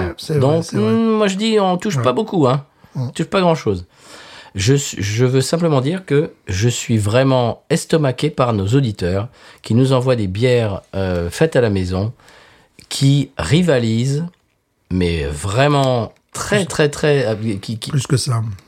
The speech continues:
Speaker 2: bah, qui rivalisent avec des bi-, bah, qui sont meilleures
Speaker 1: Bah
Speaker 2: que
Speaker 1: oui,
Speaker 2: beaucoup de bières
Speaker 1: tu
Speaker 2: qu'on a,
Speaker 1: vois.
Speaker 2: qu'on, qu'on a chez nous, quoi.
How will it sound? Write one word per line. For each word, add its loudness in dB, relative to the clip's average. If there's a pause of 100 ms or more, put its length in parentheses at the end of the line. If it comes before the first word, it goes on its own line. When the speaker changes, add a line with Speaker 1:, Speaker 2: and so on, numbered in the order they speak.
Speaker 2:
bah, 2
qui -4
rivalisent 2
avec 2
des 2
bi-, -6 (160)
bah, 0
qui -6
sont -2
meilleures 2
Speaker 1:
Bah 2
Speaker 2:
que 2
Speaker 1:
oui, 2
Speaker 2:
beaucoup 2
de -2
bières 0
Speaker 1:
tu -4
Speaker 2:
qu'on 2
a, 2
Speaker 1:
vois. 0
Speaker 2:
qu'on, -4
qu'on 0
a 2
chez -6
nous, -2
quoi. 0